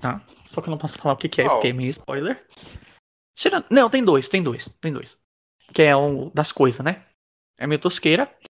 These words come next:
Speaker 1: Ah, e continuando a premissa da série, basicamente eles entraram nos Jogos Mortais.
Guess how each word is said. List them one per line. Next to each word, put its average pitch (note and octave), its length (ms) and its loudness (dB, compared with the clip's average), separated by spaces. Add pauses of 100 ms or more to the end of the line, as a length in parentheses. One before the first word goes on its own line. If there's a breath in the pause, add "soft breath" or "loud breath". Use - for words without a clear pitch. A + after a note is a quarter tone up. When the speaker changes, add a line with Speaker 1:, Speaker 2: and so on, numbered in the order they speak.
(600 soft breath)
Speaker 1:
Ah, D4+ 400 0
e G#3 420 2 (340 soft breath)
continuando G3 400 -2
a E3+ 40 -6
premissa E3+ 300 -2
da G3 80 -2
série, G#3+ 200 -2
basicamente G3+ 420 -4
eles G3+ 180 -4
entraram F#3 380 0
nos E3+ 180 -2
Jogos D3 240 0
Mortais. D3 680 -6